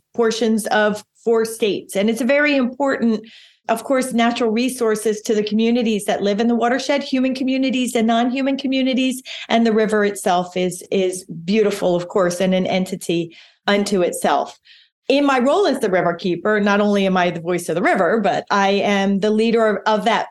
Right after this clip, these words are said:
of a four-state organization called the Delaware River Keeper Network.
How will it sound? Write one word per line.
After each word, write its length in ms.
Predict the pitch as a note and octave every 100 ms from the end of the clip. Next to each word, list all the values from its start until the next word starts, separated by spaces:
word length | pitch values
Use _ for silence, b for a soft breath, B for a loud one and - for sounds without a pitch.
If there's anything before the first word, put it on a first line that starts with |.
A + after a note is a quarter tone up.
| -
of 140 | G3+
a 60 | G#3
four-state 640 | - A#3 A3+ - A3+ G3+
organization 880 | G3+ F#3+ G3 G3 G3+ G3 G3 G3 F3+
called 300 | - F#3 F3
the 60 |
Delaware 400 | F3 F3 F3+ E3+
River 220 | D#3+ E3 D#3
Keeper 300 | F3+ E3 D#3
Network. 380 | C#3+ - -